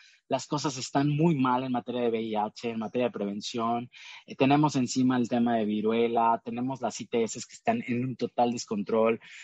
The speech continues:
no hay servicios de salud que estén atendiendo, eh, I T S. Por ahí apenas escuchaba,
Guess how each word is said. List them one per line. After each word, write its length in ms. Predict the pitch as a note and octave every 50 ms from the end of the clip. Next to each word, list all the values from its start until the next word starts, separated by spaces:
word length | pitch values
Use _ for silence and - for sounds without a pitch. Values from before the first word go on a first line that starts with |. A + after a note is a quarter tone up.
| - _ -
no 140 | C#3 D3+
hay 60 | D#3+ D#3
servicios 520 | - - D3+ B2 B2 C#3+ - D3 C#3 A#2
de 60 | A2+
salud 260 | - - A#2 A#2 A#2 -
que 60 | _
estén 220 | A2+ - - A#2 A#2
atendiendo, 760 | A2+ - - G#2+ G#2+ G#2+ G#2+ A2 A2+ A2+ A2+ A2 A2 G#2+ - _ - - _ _ _ _ _
eh, 240 | G#2+ G#2 G#2+ A2 A#2 -
I 140 | B2 A#2+
T 380 | - - B2+ A2 G#2+ A2 A2 A#2
S. 680 | A#2 A#2 - - - - B2 A#2+ A#2 A#2 A#2+ A#2 - -
Por 160 | - - A#2+ A#2
ahí 160 | A#2 A#2+ B2
apenas 400 | B2+ A#2+ - - C3+ C3+ B2+ -
escuchaba, 640 | A#2 - - A2 G2 - C3+ B2 C3 C3 B2 -